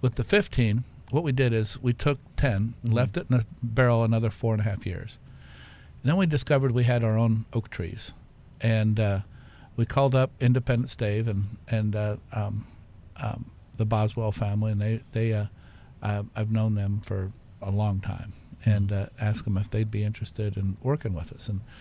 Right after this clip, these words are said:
Speaker 1: one of their cooperages is in Missouri, Missouri, and it makes both wine and bourbon barrels. And we go, "Great,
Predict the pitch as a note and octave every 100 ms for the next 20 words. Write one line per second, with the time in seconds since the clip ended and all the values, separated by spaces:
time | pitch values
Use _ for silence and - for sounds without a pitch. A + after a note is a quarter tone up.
0 | - - - A#2+ C#3+ C3+ - B2+ A#2 A#2
1 | A2+ G2+ G2 G2+ G2 G2 A#2+ A2+ G#2 G2+
2 | A#2+ A#2 G#2 A2+ G#2+ G2+ - A2+ G2+ G2+
3 | G2+ G2 G2+ G#2+ G#2+ G#2 F#2+ F2+ F2+ -
4 | G2 G2 F#2+ G#2 F2+